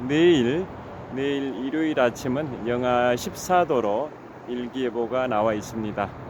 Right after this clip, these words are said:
아, 북극 한파가 계속 진행되고 있습니다.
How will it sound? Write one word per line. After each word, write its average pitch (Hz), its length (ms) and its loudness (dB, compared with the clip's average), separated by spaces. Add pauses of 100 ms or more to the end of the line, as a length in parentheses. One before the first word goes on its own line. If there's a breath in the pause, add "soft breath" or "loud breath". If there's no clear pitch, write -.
(280)
아, 98 400 -6
북극 135 380 -4
한파가 143 680 2
계속 143 480 0 (360)
진행되고 127 640 0
있습니다. 107 520 -2